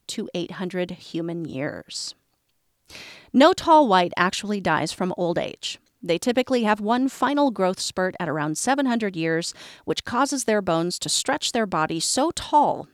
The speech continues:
that their internal organs, which do not grow in proportion, can no longer support their body.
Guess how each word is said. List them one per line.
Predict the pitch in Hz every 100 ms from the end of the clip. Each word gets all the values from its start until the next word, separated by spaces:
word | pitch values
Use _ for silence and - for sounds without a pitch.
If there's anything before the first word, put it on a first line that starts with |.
| -
that | 160
their | 160
internal | - 214 240 254 262 -
organs, | 285 240 156 131 -
which | 156 -
do | 196 214
not | 233 214
grow | 262 302
in | 269
proportion, | 254 254 - 311 311 - - 127 - - - _ -
can | 170 160
no | 160
longer | 196 180 185 196
support | - - - 170 160 - - -
their | 175 170
body. | - - - 85 143